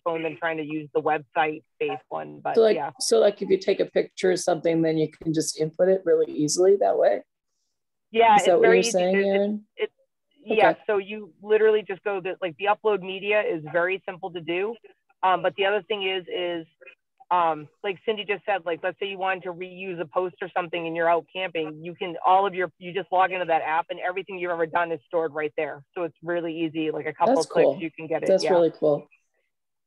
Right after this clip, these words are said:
Speaker 1: Yeah, they have a lot of great features. One of my favorite ones they have, and I don't know if they have it, if it's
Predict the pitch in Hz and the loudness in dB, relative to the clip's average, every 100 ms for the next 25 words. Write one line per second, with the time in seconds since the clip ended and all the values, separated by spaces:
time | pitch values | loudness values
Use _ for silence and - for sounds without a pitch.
0 | _ _ _ _ _ 175 151 - 214 269 | _ _ _ _ _ -2 -2 -2 0 0
1 | 294 226 208 180 170 190 175 180 226 277 | 4 4 4 2 -4 -6 -8 -2 -2 -2
2 | 247 220 226 202 196 170 170 180 180 170 | 0 0 0 -2 -4 -6 -6 -4 0 0
3 | 160 - _ - 175 170 196 202 202 185 | 0 -8 _ -8 -6 -4 -6 -4 -6 -6
4 | 185 180 175 175 170 | -6 -6 -8 -12 -14